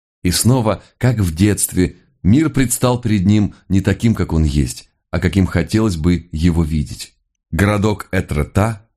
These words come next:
с его чересчур маленькими, чересчур красивыми, чересчур свежевыкрашенными домами казался неправдоподобно чистым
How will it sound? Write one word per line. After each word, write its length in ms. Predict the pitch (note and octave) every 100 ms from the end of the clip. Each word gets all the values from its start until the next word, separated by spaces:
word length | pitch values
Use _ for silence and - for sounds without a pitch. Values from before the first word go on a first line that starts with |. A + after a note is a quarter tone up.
| _ -
с 140 | -
его 180 | A2 C3
чересчур 540 | B2+ A#2+ A#2+ - A2
маленькими, 840 | E2+ G2 B2 A2+ A2 G#2 G2+ G2 _ _
чересчур 520 | - E2 E2 - F#2+
красивыми, 880 | - C#2+ D2+ - G2+ F2+ F2+ E2 - _ _
чересчур 580 | - F#2 F#2+ - A#2+ F#2+ -
свежевыкрашенными 1120 | - - A#2 G2 G2+ G2 A#2+ G2+ F#2+ F#2+ F2+ F2
домами 540 | E2 G2+ C3 A#2+ G2+
казался 520 | - G2+ A2+ D3+ -
неправдоподобно 880 | B2+ A#2+ A2 G2+ A2 G#2+ G#2+ B2 A#2
чистым 600 | G2 - D3+ A#2+ C3 A#2+